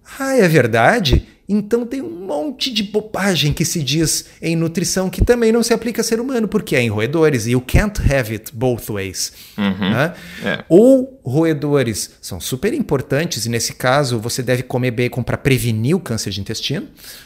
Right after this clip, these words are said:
Speaker 1: tá? Ou roedores realmente não representam aquilo que acontece no ser humano, e é o que eu tendo a concordar. Bom, nesse caso, o que eu posso dizer pra vocês é o seguinte:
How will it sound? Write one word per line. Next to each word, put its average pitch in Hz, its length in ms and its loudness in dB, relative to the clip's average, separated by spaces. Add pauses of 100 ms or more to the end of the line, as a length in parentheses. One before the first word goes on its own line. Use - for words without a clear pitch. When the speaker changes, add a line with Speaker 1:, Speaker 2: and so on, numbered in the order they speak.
(120)
Speaker 1:
tá? 139 320 -4 (400)
Ou 247 220 8
roedores 208 540 0
realmente 220 500 0
não 240 160 -4
representam 220 640 -2
aquilo 160 160 -10
que - 80 -6
acontece 123 440 -4
no 117 60 -4
ser 143 180 -6
humano, 143 340 -4
e 117 120 -2
é 104 60 0
o 110 60 -2
que 127 120 0
eu 147 60 2
tendo 117 300 -4
a 110 40 -4
concordar. 143 840 -6 (120)
Bom, 202 320 0
nesse 170 300 -2
caso, 160 380 -2
o - 20 -6
que - 80 -6
eu 175 80 -4
posso 160 240 -6
dizer 147 200 -4
pra 156 120 -6
vocês 151 340 -4
é 160 40 -6
o 160 40 -10
seguinte: 170 500 -6